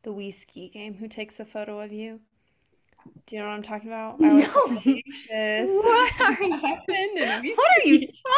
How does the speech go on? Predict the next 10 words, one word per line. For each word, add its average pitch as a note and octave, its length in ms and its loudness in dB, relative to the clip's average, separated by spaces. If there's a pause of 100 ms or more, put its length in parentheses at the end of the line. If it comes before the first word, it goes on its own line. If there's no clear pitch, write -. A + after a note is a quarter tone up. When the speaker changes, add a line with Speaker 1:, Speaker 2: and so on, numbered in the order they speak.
(160)
Speaker 2:
talking B3 240 2
about? E3 400 0 (1400)
Speaker 1:
There's A#4 180 6
a A#4+ 180 -4
video G#4 340 4
game G#4 380 0
on F4 220 0
the A4+ 160 -2
Wii. A#4+ 500 -6
<laughs> - 0 -